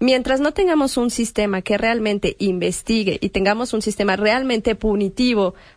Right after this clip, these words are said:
para toda esta red, o sea, para que podamos hacer el desenmarañado de, de todo lo que, de todos los actores involucrados,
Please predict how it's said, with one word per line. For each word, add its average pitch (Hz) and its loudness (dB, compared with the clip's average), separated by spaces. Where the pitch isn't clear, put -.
para 214 2
toda 320 -2
esta 202 -6
red, 190 -4
o 196 -4
sea, 208 -2
para 202 0
que 202 -2
podamos 247 0
hacer 233 0
el 233 -2
desenmarañado 190 -2
de, 202 -4
de 185 -6
todo 226 0
lo 208 -2
que, - -4
de 202 2
todos 262 2
los 277 -2
actores 220 -2
involucrados, 180 -2